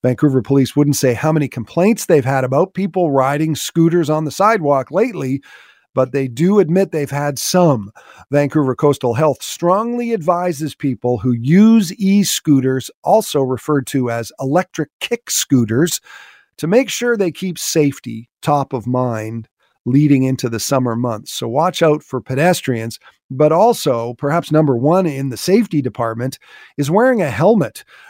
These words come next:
Doctor Harvey Hawes is a trauma surgeon at Vancouver General Hospital.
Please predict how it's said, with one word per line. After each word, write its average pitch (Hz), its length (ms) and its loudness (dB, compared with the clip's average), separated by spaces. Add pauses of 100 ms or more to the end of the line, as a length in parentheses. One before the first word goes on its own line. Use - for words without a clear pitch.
Doctor 170 380 2
Harvey 160 400 0
Hawes 135 680 0
is 123 220 -10
a 117 120 -4
trauma 180 500 0
surgeon 135 600 2
at 107 100 -12
Vancouver 143 480 0
General 139 340 0
Hospital. 127 580 -2